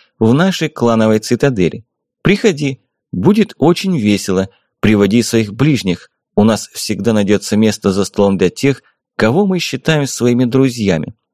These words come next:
Они всегда найдут в нашем доме доброту и радушие, поддержку и защиту. Что же до Мюрата? Если тебя интересует мое мнение, я бы не стала пользоваться его приглашением. От него попахивает,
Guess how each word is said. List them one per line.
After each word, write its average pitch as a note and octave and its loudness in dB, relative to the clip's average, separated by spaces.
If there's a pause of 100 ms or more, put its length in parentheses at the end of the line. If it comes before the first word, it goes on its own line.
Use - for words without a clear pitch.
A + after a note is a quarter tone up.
(140)
Они G#2+ 2
всегда G2+ -4
найдут G2 0
в F2+ -6
нашем F#2+ -2
доме A#2 0 (240)
доброту A2+ 2
и - -2
радушие, B2 0 (340)
поддержку F#2 -2
и G#2 0
защиту. A#2 -2 (760)
Что - 0
же D#3+ 0
до C3+ 0
Мюрата? E3+ 2 (720)
Если G2+ 0
тебя G#2 0
интересует G#2 0
мое G2 0
мнение, G2+ -2 (360)
я A#2 2
бы G3 0
не F3+ 0
стала D#3+ 0
пользоваться C#3+ 0
его B2 4
приглашением. A2+ 0 (300)
От - -2
него G#2 2
попахивает, - -4